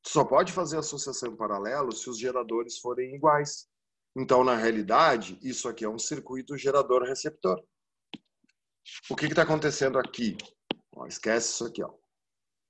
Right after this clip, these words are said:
Por isso que o nome é força contra eletromotriz. Ó,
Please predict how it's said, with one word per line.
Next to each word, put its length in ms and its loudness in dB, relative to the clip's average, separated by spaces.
Por 140 8
isso 220 8
que 100 4
o 40 6
nome 240 10
é 60 6
força 800 4
contra 460 0
eletromotriz. 840 -6
Ó, 280 -2